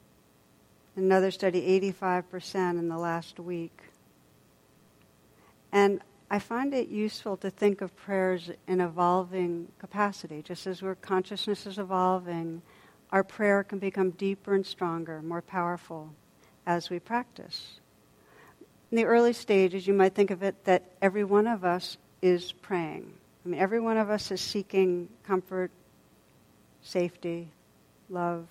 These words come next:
connection. William James says that the beginning of every religion is the word help. I s-,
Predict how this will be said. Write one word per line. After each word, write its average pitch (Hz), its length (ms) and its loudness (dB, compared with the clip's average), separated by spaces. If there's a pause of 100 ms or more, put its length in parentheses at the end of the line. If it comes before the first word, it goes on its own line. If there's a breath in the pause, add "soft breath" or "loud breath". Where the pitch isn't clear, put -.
(120)
connection. 170 640 -6 (1080)
William 196 340 6
James 190 420 6
says 185 440 -2 (380 soft breath)
that 185 320 4
the 190 80 -4
beginning 196 600 4
of 175 160 4
every 190 360 0
religion 185 760 -2 (520)
is 165 240 -6
the 185 100 -4
word 175 320 -2
help. 165 340 -10 (3750)
I 180 100 -14
s-, - 140 -18